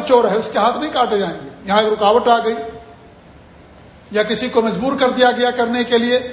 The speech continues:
یہاں بھی رکاوٹ آ گئی، یا کوئی بچہ ہے، اس نے چوری کر لی، یہاں رکاوٹ آئے گی، اس کے ہاتھ نہیں کاٹے جائیں گے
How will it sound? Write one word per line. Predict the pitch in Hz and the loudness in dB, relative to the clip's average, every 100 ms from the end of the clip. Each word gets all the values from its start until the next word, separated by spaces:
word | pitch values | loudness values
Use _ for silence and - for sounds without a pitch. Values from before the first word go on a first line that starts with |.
| - - | -16 -12
یہاں | 160 196 | -4 -2
بھی | 233 | 0
رکاوٹ | 226 214 220 220 | 0 2 2 0
آ | 214 | -2
گئی، | 208 - - - - - - - - | -4 -12 -16 -20 -20 -20 -20 -20 -4
یا | 175 226 | 0 2
کوئی | 240 220 | 0 0
بچہ | 233 - 262 | -2 2 4
ہے، | 240 - - - - - - - | 4 0 -6 -12 -16 -20 -20 -10
اس | 196 - | -8 -2
نے | 254 | -2
چوری | 240 240 247 | 2 2 2
کر | 233 | 0
لی، | 233 240 240 | 0 0 -4
یہاں | 165 226 | 0 2
رکاوٹ | 233 220 226 226 | 4 2 2 0
آئے | 220 | 0
گی، | 226 | -2
اس | - | -2
کے | 208 | 0
ہاتھ | 214 208 | -2 -2
نہیں | 233 | -4
کاٹے | 240 233 | -2 -2
جائیں | 226 226 | -2 -2
گے | 226 | -2